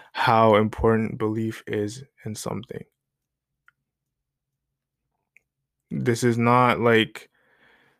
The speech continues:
something <laughs> where it's like, "Oh, I just believe." Do you really believe? Do you really believe? Because here's the thing, is, like, when you even think about people who say, like, "I'm a Christian, I'm a Christian, I'm a Christian," bruh.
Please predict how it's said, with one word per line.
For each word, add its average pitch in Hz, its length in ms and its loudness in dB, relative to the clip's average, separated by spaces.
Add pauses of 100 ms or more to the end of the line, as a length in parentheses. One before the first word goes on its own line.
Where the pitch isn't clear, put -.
(200)
something 120 680 0 (100)
<laughs> 165 320 2
where 135 160 8
it's 131 100 0
like, 120 160 4
"Oh, 147 120 8
I 151 120 6
just 135 200 0
believe." 117 440 -2 (1040)
Do 139 120 4
you 165 260 8
really 170 300 8
believe? 156 580 2 (800)
Do 147 140 -2
you 143 160 2
really 135 240 2
believe? 120 380 -6 (420)
Because 143 280 2
here's 165 200 2
the 160 180 4
thing, 147 240 2
is, 127 260 0
like, 123 280 0 (1000)
when 160 220 2
you 180 300 0
even 156 320 -2
think 143 320 -4
about 127 320 -2
people 135 300 -4
who 131 120 -8
say, 127 280 -6
like, 117 220 -4
"I'm 120 160 -8
a 113 60 -6
Christian, 123 280 -6
I'm 113 80 -8
a 110 60 -8
Christian, 110 260 -12
I'm 107 80 -8
a - 20 -10
Christian," 104 380 -10
bruh. 98 160 -6